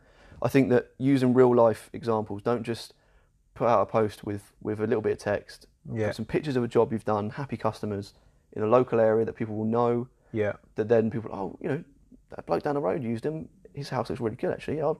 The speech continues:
Speaker 1: I'll give him a call."
Speaker 2: Yeah.
Speaker 1: Rather than just, "We do roofing," or "We do building," or "We do bricklaying," "We do whatever." It's not, it's not as, um, personal. People need social proof. They wanna trust you. Like, you know, if you see your mate buy something,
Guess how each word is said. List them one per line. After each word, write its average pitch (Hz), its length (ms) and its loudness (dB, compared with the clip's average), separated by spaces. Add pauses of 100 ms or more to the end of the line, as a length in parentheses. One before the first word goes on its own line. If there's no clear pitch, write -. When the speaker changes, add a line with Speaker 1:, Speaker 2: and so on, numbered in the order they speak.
Speaker 1:
I'll 127 120 2
give 107 180 -4
him 80 60 -8
a 73 60 -6
call." - 300 -10 (200)
Speaker 2:
Yeah. 107 280 -2 (140)
Speaker 1:
Rather 127 240 8
than 120 120 -2
just, 110 140 -4
"We 120 120 0
do 113 100 0
roofing," 110 380 -4
or 104 100 -4
"We 120 100 -2
do 117 120 -2
building," 107 320 0
or 104 60 -6
"We 117 120 -6
do 117 140 -6 (420)
bricklaying," 107 400 0
"We 117 80 0
do 117 60 2
whatever." 110 480 0 (640)
It's - 180 -4
not, 117 300 6 (400)
it's - 180 -8
not 113 180 2
as, 104 140 -4
um, 104 360 -2 (200)
personal. 110 560 -2 (120)
People 117 180 -2
need 113 160 0
social 107 260 2
proof. 101 280 -2
They 110 60 -2
wanna 107 140 -2
trust - 320 -4
you. - 140 -10
Like, - 160 -8 (560)
you 104 80 -6
know, 95 60 -4
if 110 120 -8
you 120 100 0
see 107 200 -4
your 107 260 -2
mate 104 220 0
buy 104 180 2
something, 95 320 -6